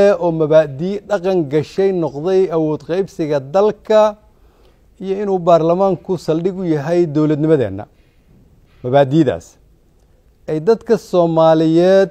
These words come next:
ka soo heshiiyeen oo gundhig u ah haykalka dowladnimadeenna ma ahan go'aanno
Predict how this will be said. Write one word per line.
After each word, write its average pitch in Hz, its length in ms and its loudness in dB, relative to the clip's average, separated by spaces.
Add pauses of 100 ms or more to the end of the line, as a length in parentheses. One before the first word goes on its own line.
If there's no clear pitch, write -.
ka 214 120 2
soo 196 260 0
heshiiyeen 175 800 -2 (100)
oo 156 160 -6
gundhig 156 560 -8
u 185 140 -10
ah 185 180 0 (180)
haykalka 208 800 -4
dowladnimadeenna 165 920 0 (1120)
ma 196 100 -6 (120)
ahan 196 360 -2 (260)
go'aanno 165 580 0